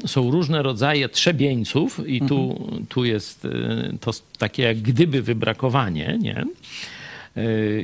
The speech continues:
Speaker 1: niekiedy na przykład w wyniku wypadków można stracić, y, narządy
Speaker 2: Mhm.
Speaker 1: płciowe, tam jądra czy coś takiego, nie? I, no i ten człowiek nie jest zdolny do
Speaker 2: Znaczy,
Speaker 1: prokreacji.
Speaker 2: mi bardziej chodziło, czy, y,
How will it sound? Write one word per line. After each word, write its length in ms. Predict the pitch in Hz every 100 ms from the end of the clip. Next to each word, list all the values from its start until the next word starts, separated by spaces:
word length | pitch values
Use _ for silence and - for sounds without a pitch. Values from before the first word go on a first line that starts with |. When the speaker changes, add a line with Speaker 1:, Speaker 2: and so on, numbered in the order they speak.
| -
Speaker 1:
niekiedy 400 | 113 127 117 113
na 80 | 98
przykład 320 | - 113 104
w 20 |
wyniku 300 | 120 123 139
wypadków 680 | 127 117 151 - - 107 -
można 500 | 135 110 104 95 95 -
stracić, 840 | 117 - 110 104 107 101 - - -
y, 300 | 101 104 -
narządy 500 | 104 95 113 117 107
Speaker 2:
Mhm. 200 | 110 110 110
Speaker 1:
płciowe, 720 | 110 101 - 107 101 104 92 80
tam 140 | 92
jądra 460 | 104 117 104 95 92
czy 120 | -
coś 220 | - 107
takiego, 480 | 113 - 98 85 156
nie? 280 | 196 156 -
I, 300 | 139 135 127 - - - - - -
no 120 | 131
i 100 | 165
ten 200 | 143 147
człowiek 400 | 143 139 131 135
nie 80 | 139
jest 140 | 127
zdolny 520 | 113 127 139 127 120 117
do 200 | 107 120
Speaker 2:
Znaczy, 160 | 120
Speaker 1:
prokreacji. 680 | 160 123 131 110 90 - 156
Speaker 2:
mi 120 | 156
bardziej 320 | 175 175 170
chodziło, 360 | 160 156 175 170
czy, 200 | - -
y, 840 | 156 143 110 - 143 139 139 139